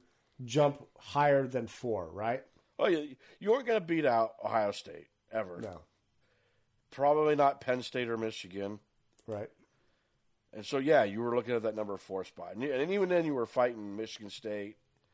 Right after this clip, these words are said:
Speaker 1: Sure.
Speaker 2: Uh, maybe a
Speaker 1: Wisconsin,
Speaker 2: Wisconsin.
Speaker 1: if they have
Speaker 2: Yeah.
Speaker 1: something.
Speaker 2: But you, consistently, you were in that fourth or fifth spot.
Speaker 1: So, can Nebraska, with, with the teams that we're adding,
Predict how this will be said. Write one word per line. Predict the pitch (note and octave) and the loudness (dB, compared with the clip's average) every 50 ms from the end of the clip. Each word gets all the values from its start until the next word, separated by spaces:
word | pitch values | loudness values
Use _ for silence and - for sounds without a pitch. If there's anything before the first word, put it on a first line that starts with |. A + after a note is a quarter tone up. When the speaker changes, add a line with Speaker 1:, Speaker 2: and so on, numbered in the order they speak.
| _ _ _ _ _ | _ _ _ _ _
Speaker 1:
Sure. | - - D3 C3 A#2 G2 - - | -6 0 0 0 0 0 -6 -4
Speaker 2:
Uh, | - G#2 G#2 G2+ | 0 2 2 2
maybe | A2+ C3+ D3 D#3 | 2 2 4 6
a | E3 | 6
Speaker 1:
Wisconsin, | E3 D3 G#2+ - D3+ D#3 D3+ A#2 - - - - D#3+ D#3 D3+ | 6 6 6 4 6 8 8 8 8 6 4 4 2 4 4
Speaker 2:
Wisconsin. | |
Speaker 1:
if | D3 A#2 A#2 | 2 2 2
they | C#3+ C#3 C#3+ C#3+ C3 C#3 C#3+ | 4 4 4 4 4 4 4
have | C#3 C#3 C3+ C#3 - - - | 4 4 2 -2 -6 -14 -10
Speaker 2:
Yeah. | B2 A2 G#2+ | -4 -2 2
Speaker 1:
something. | - - G#2+ G2+ G2+ C#3 C#3+ C#3+ - _ _ _ _ _ _ _ _ _ _ - | 2 4 4 4 2 0 -2 -4 -6 _ _ _ _ _ _ _ _ _ _ -2
Speaker 2:
But | C#3+ D#3 F#3+ | -2 -2 -2
you, | G3 F#3+ D#3+ - | -4 -18 -16 -12
consistently, | - F3+ E3+ - - B3 A3 F3+ - F#3+ D3+ C3+ B2+ C3 B2 | -10 -6 -4 0 2 4 4 2 2 -4 -4 -2 -4 -4 -2
you | B2 C#3 C#3 | -2 -2 0
were | C3 B2+ B2 | 2 2 2
in | A#2 | 2
that | A2 G#2 - | 0 -2 -2
fourth | - - A2 G#2+ G2 G2+ | -4 -4 -4 -4 -4 -6
or | F#2+ | -12
fifth | - - F2+ F2 - | -12 -12 -14 -14 -14
spot. | - - - C2 - - - - _ _ _ _ _ _ _ _ _ _ _ _ _ _ _ _ _ _ _ _ _ _ _ _ | -16 -18 -18 -18 -18 -18 -20 -20 _ _ _ _ _ _ _ _ _ _ _ _ _ _ _ _ _ _ _ _ _ _ _ _
Speaker 1:
So, | - - F3+ F#3 F#3+ F3 D3 B2+ _ _ _ - | -4 4 6 6 6 6 4 -4 _ _ _ -8
can | - - G3+ F3 D#3 | 0 2 2 2 4
Nebraska, | D3 C#3 C3+ A#2+ - C#3 C#3+ C#3+ D#3+ F3 E3+ - - - G#3+ G#3 G#3 G#3+ A3 G#3+ G3+ - _ _ _ _ _ _ _ _ _ - | 2 0 0 0 2 4 6 8 6 6 4 2 -4 0 2 4 4 4 2 2 0 -4 _ _ _ _ _ _ _ _ _ -6
with, | D#3 D3 E3+ G#3 F3 | 0 4 4 4 4
with | F3 E3+ E3+ - - D3 C#3 | 4 4 2 2 0 -4 0
the | D3+ C#3+ | 0 0
teams | C#3+ - - F#3 G3+ A#3 G3+ - - | 0 0 2 4 4 4 4 2 0
that | G3+ F3+ | 0 2
we're | E3 D#3+ D3 A#2 | 2 0 0 2
adding, | B2+ C3+ C3+ C#3 C#3 C#3+ D3+ D#3 D#3+ E3+ - | 4 6 6 6 6 6 4 2 2 0 -2